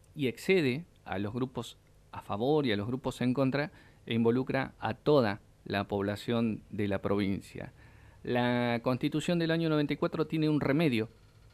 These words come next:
para la discusión sobre qué hacer con los recursos naturales, y es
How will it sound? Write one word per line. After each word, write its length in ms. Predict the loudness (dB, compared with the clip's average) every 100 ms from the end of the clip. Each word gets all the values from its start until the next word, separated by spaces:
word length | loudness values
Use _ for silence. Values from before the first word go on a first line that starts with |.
| -20 -16 -2
para 200 | 2 4
la 80 | 4
discusión 460 | 2 -4 -2 -2
sobre 240 | -2 -6 -2
qué 100 | -2
hacer 240 | -2 -4
con 120 | -2
los 120 | -4
recursos 400 | -6 -6 -6 -6
naturales, 680 | -6 -4 0 0 0 -4 -10 -20 -20 -20 -16
y 180 | -2 2
es 220 | 2 0